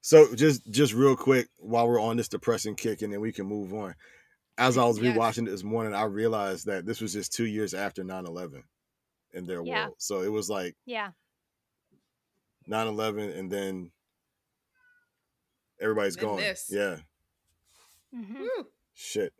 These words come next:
Speaker 2: Man.
Speaker 3: Do we,
Speaker 2: Shit.
Speaker 3: do we wanna talk about the change to ending the world in two thousand three versus twenty thirteen in the game, or are we not prepared for
Speaker 2: So,
Speaker 3: that discussion?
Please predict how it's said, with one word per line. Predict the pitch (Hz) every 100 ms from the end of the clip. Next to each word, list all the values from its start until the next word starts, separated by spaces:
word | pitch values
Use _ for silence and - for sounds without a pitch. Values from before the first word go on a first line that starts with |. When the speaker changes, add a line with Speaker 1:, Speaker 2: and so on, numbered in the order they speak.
| -
Speaker 2:
Man. | 190 196 170 175 _ - - - - 233
Speaker 3:
Do | 277
we, | 277 269 233
Speaker 2:
Shit. | - 147 -
Speaker 3:
do | 277
we | 285
wanna | 269 262 269
talk | 294 233 311
about | 294 302 294 - _ _ _ _ 233
the | 220
change | 269 294 269 285 302 - -
to | 277 269 262 254 - _ 269
ending | 254 254
the | 262
world | 262 262
in | 269 269 240 _ _ -
two | 262
thousand | 277 262 247 262 262
three | 262 277
versus | 269 254 262 254
twenty | - 269 262
thirteen | 269 262 - 269 262
in | 254
the |
game, | 247 269 311 330
or | - 233 226 226 220 220 _ _ _ _ 339
are | 226
we | 226 226
not | 220 214
prepared | 214 214 208 185
for |
Speaker 2:
So, | 214
Speaker 3:
that | 190
discussion? | 240 - 202 - -